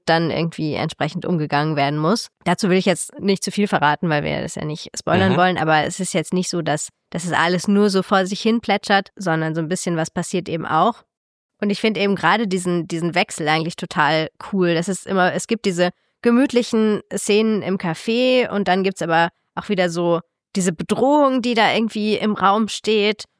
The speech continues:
Speaker 1: Und dann gibt's so, so diese vorsichtigen romantischen Annäherungen und so. Und dann gucken wir uns wieder an, was man irgendwie in dem Café vielleicht noch so verkaufen könnte oder wie sich dieses Café so entwickelt, wie das ankommt. Weil am Anfang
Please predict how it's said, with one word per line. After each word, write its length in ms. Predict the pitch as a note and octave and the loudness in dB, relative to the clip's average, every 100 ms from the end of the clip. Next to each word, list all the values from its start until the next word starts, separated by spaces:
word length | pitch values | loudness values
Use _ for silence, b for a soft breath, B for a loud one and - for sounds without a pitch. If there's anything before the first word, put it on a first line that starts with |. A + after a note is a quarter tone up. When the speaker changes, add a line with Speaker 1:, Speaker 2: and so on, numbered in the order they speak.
| _ _ | _ _
Speaker 1:
Und 140 | G3+ F#3 | -4 0
dann 140 | F#3 | 0
gibt's 320 | F#3 - - | 0 -4 -12
so, 340 | - F#3 F#3 E3 | -8 -4 -2 -2
so 240 | F3 F#3 F#3 | -4 -4 -2
diese 260 | F3+ D#3 | -2 -2
vorsichtigen 760 | E3+ G3 G#3+ G3 - F#3 F3 F3 | -4 0 2 0 -4 -4 -2 -4
romantischen 600 | F3 E3 E3 G3 - F3+ | 0 2 2 2 -4 -4
Annäherungen 760 | - C#4 C4 A#3 G#3+ A3+ A#3 A3+ | 0 2 4 2 2 2 2 2
und 140 | G#3+ | 0
so. 120 | G#3 | 0
Und 160 | G#3 G3 | 0 2
dann 220 | F3 F3+ | 0 0
gucken 240 | - - | -6 -2
wir 80 | F#3 | 0
uns 160 | F3+ - | 0 -2
wieder 220 | F3 D#3+ | 0 0
an, 300 | D3+ F#3 F3+ | 0 0 0
was 280 | D#3 E3+ - | 0 -2 -2
man 240 | E3 E3+ | 0 0
irgendwie 320 | D#3+ F3+ F#3 | -2 -2 -2
in 80 | F3+ | 0
dem 80 | F3+ | 0
Café 300 | F#3+ - G#3 | -2 0 0
vielleicht 260 | G3+ E3+ F#3 | 2 -2 0
noch 160 | A#3+ | 0
so 140 | - A3 | 0 0
verkaufen 560 | G#3+ G3+ G#3 G#3+ A3 | 0 0 2 0 -2
könnte 420 | G3+ G3 G3+ G3+ F#3 | -2 -2 -2 -2 0
oder 240 | E3+ E3 | 0 0
wie 80 | F3 | 0
sich 220 | F3 E3+ - _ _ | -2 -6 -8 _ _
dieses 240 | F#3+ F3 - | -2 -2 -4
Café 320 | F#3+ A#3 B3 | -4 0 0
so 80 | A3+ | 2
entwickelt, 560 | G3+ A3 G#3+ G#3+ G3+ | 0 -2 0 0 0
wie 80 | G3+ | 0
das 180 | F3+ F3 | 0 0
ankommt. 640 | F2 G#3+ C4 B3+ B3 B3+ - | 0 0 2 2 2 0 0
Weil 240 | F3 F3 | 2 2
am 120 | D3 | 0
Anfang 400 | E3+ F3+ E3+ E3+ | -2 0 -2 -4